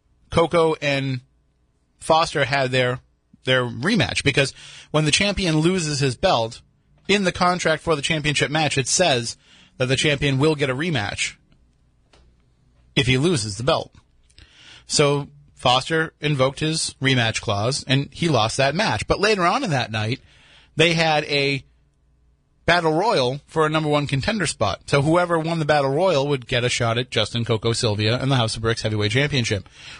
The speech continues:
Well, Captain Australia decided to enter into that battle royal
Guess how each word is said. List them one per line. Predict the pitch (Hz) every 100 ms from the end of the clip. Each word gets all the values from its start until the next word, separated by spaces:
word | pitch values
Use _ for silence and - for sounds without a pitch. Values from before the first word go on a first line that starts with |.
| -
Well, | 160 156 _ _ _ _ _ _ _ _ _ _ - -
Captain | - 220 - 190
Australia | 160 - 220 226 214 151 117 113
decided | - 147 156 143
to | 139 -
enter | 165 143
into | 139 135 131
that | 123 113
battle | 139 123 117
royal | 156 147 107 107